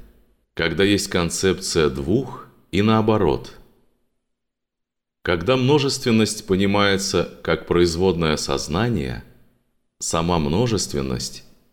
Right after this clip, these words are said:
тоже сознание. Причина и следствие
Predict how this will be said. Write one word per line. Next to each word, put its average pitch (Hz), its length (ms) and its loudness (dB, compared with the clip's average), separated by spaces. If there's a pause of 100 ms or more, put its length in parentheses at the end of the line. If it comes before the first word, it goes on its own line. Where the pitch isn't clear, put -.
(120)
тоже 123 280 2
сознание. 76 840 -2 (2750)
Причина 151 480 0
и 98 180 -4
следствие 73 840 -2